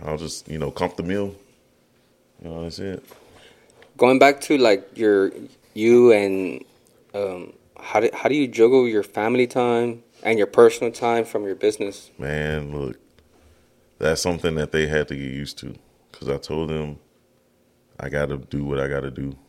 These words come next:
Speaker 1: You know, this is me sacrificing for my family. Um, I mean, when I'm off on Mondays, I take them out to eat, you know, we do whatever. But, you know, Tuesday through Sunday,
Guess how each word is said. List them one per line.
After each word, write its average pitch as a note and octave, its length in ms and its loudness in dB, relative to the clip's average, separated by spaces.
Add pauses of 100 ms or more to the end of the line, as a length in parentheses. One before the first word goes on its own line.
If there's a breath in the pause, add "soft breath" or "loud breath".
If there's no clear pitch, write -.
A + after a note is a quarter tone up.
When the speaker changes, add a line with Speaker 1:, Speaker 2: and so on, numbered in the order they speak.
(360)
Speaker 1:
You C#2+ 80 -12
know, C#2 160 -8
this C#2+ 180 -8
is C#2+ 140 -10
me E2+ 100 -6
sacrificing D2 760 -4 (520)
for - 180 -10
my B1+ 160 -10
family. C2 380 -10 (800)
Um, C2+ 560 -4 (800)
I G#1 80 -8
mean, C#2+ 360 -10
when C#2+ 120 -4
I'm G2 160 2
off F#2+ 180 4
on D#2 100 0
Mondays, E2 360 2
I D2 60 2
take E2 180 -6
them D2+ 120 -8
out D2 140 -4
to C#2 80 -14
eat, C#2 240 -10
you C2+ 80 -10
know, C2+ 140 -10
we C2+ 120 -12
do C#2+ 140 -8
whatever. C2+ 380 -8 (720)
But, C2+ 440 -8 (100)
you C#2+ 120 -12
know, C2+ 320 -12 (420)
Tuesday D#2+ 400 -2
through D#2 180 -8
Sunday, B2+ 500 -2